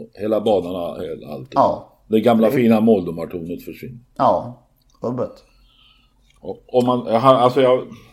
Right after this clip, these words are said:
Speaker 1: måste då erkänna att jag inte satt mig in i det särskilt mycket. Men, eh, jag förstår
Speaker 2: Ja,
Speaker 1: ju
Speaker 2: den ska ju
Speaker 1: att
Speaker 2: då flyttas ända bort till, eh,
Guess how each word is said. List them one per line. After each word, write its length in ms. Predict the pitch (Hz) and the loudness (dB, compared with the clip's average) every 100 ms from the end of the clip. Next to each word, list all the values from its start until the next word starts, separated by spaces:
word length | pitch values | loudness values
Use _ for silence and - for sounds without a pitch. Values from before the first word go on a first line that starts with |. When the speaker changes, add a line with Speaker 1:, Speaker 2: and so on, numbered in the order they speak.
| _ | _
Speaker 1:
måste 280 | 131 123 123 | -8 -8 0
då 100 | 127 | 2
erkänna 360 | 123 110 110 117 | 4 2 0 -2
att 120 | 113 | 0
jag 100 | 113 | -2
inte 360 | 101 73 - | -2 -8 -16
satt 300 | - - 107 | -10 -6 -4
mig 180 | 117 120 | -4 -6
in 100 | 120 | -4
i 320 | 120 117 104 | -2 -2 -2
det 220 | 101 104 90 | -4 -8 -6
särskilt 400 | 120 95 95 92 | -8 -6 -8 -10
mycket. 280 | 87 - - _ | -14 -16 -18 _
Men, 360 | - 107 110 113 | -10 -4 0 2
eh, 400 | 113 107 104 104 87 | 0 -2 -6 -10 -12
jag 140 | 95 104 | -10 -6
förstår 260 | 123 - | -4 0
Speaker 2:
Ja, 60 | 120 | 2
Speaker 1:
ju 40 | |
Speaker 2:
den 100 | 117 | 4
ska 80 | 110 | 4
ju 60 | 165 | 4
Speaker 1:
att 80 | 165 | 4
Speaker 2:
då 140 | 160 | 2
flyttas 480 | - 170 - 139 139 | 0 -6 0 0 0
ända 220 | 135 123 | 0 2
bort 300 | 127 117 - | 0 -2 -6
till, 380 | 113 98 90 | -6 -4 -6
eh, 80 | 90 | -6